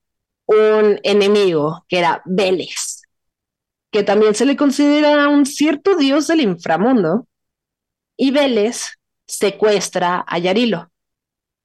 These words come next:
Y es cuando empieza a haber toda esta sequía y todo dentro de la tierra.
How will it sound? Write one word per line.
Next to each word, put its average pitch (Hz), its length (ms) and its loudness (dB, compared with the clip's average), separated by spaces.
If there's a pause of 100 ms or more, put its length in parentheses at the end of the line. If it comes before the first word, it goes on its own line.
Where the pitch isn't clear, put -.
(2000)
Y 233 140 0
es 226 200 0
cuando 285 240 2
empieza 240 720 0
a 208 180 -2
haber 202 680 2
toda 220 200 2
esta 214 260 -2
sequía 202 640 0
y 185 140 -2
todo 202 520 -2 (560)
dentro 196 460 2
de 190 60 4
la 208 160 2
tierra. 214 400 -4